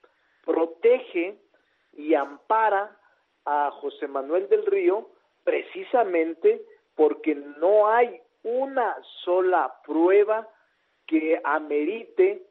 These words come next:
el encarcelamiento o la sospecha mínima de que él cometiera el homicidio. No hay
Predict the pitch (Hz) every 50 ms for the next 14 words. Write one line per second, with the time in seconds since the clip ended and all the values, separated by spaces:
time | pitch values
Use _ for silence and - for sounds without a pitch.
0 | _ - _ _ _ _ _ - 160 156 151 151 151 147 143 147 - 147 139 135
1 | 131 - - 143 135 139 139 135 147 160 180 202 202 202 202 - 214 214 214 208
2 | - - _ _ _ _ _ 170 175 170 165 165 165 165 160 156 147 143 - -
3 | - 156 147 127 - - - _ - 226 247 262 247 - - - 202 165 143 143
4 | 147 156 190 220 226 226 233 233 226 226 233 233 226 - - - _ _ _ _
5 | _ - 147 151 151 - - 160 156 165 185 185 190 190 - - 175 160 151 143
6 | 143 - - 151 160 160 160 160 156 151 143 - - _ _ _ _ _ _ -
7 | 151 143 147 143 147 151 151 - - 151 143 143 139 123 - - - 127 127 123
8 | 127 123 123 123 127 - 156 151 170 208 233 233 233 233 247 254 247 247